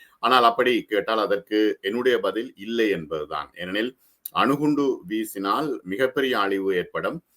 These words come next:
அதற்கு பிறகு அந்த நாட்டின் மீது, இப்ப ஈரான் மீ-, ஈரான் இஸ்ரேல் மீது அணுகுண்டு வீசினால் இஸ்ரேல், இஸ்ரேலும் அணுகுண்டு வீசும் ஈரான் மீது, அமெரிக்கா கொண்டு போய் குண்டை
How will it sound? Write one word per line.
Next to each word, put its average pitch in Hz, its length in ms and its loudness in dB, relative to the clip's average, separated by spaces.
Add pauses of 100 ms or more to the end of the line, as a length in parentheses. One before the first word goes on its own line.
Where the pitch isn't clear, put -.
(120)
அதற்கு 135 340 0
பிறகு 143 580 -2
அந்த 127 320 -4
நாட்டின் 123 320 -2
மீது, 101 140 -6
இப்ப 85 220 -6
ஈரான் 113 360 2
மீ-, 104 200 -4
ஈரான் 107 320 -2
இஸ்ரேல் 110 360 0
மீது 104 240 -4
அணுகுண்டு 95 460 -4
வீசினால் 92 580 -2 (1000)
இஸ்ரேல், 143 680 4 (320)
இஸ்ரேலும் 143 460 4
அணுகுண்டு 117 480 0
வீசும் 95 380 -6
ஈரான் 90 380 -2
மீது, 80 320 -4
அமெரிக்கா 117 440 0
கொண்டு 95 300 -6
போய் 95 200 -2
குண்டை 98 360 -4